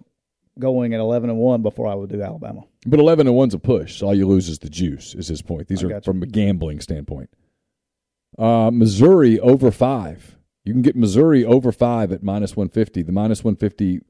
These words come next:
Speaker 2: odds mean a sixty percent break-even percentage. The Tigers only have a sixty-one percent chance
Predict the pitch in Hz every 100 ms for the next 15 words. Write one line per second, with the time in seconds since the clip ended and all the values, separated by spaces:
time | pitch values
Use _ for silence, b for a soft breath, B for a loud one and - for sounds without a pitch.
0 | - 98 101 87 98 90 - 117 - -
1 | - - 92 82 98 92 107 92 82 82
2 | - 113 90 85 - - 98 95 87 92
3 | 98 90 90 80 - 135 - - 107 98
4 | 98 87 87 104 - - 87 80